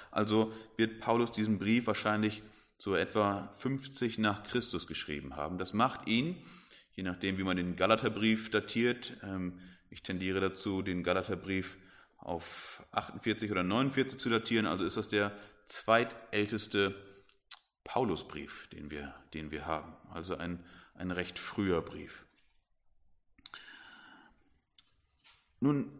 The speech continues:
Paulus hat verschiedene, ähm, Anliegen in diesem Brief.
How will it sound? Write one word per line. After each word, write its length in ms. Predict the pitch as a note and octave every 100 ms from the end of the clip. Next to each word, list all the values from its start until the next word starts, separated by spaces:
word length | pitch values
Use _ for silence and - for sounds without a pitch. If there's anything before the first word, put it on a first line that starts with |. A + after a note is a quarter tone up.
| - _ _ _ _ _ _ _ - _ _ _ _ -
Paulus 320 | - D3 D3
hat 140 | C#3+ C#3
verschiedene, 1000 | - - - C#3 - C#3 C3 A2+ G#2+ G#2 - - - - _ _
ähm, 520 | - G#2 F#2+ F#2+ F#2+ - -
Anliegen 720 | A#2+ G#2 D#2+ D#2 F2+ F3 G3+ - - - -
in 160 | F#2
diesem 260 | F2+ E2+ F2
Brief. 460 | - G2 A2+ -